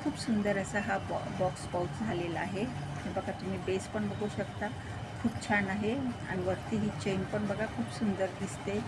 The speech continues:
आणि बनवायला पण खूप सोपं आहे. चला तर मग आपण व्हिडिओला सुरुवात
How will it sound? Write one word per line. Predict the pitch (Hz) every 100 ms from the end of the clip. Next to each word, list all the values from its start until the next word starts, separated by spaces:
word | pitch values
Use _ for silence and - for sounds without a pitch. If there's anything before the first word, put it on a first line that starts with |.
| - - - - -
आणि | 175 196
बनवायला | 226 - 208 190 185 190 190
पण | - 240
खूप | - -
सोपं | - 202 - 170
आहे. | 185 160 156 - - - - - - - - - -
चला | 254 - -
तर |
मग | 214 190
आपण | 160 214 233
व्हिडिओला | 196 175 180 240
सुरुवात | 294 294 285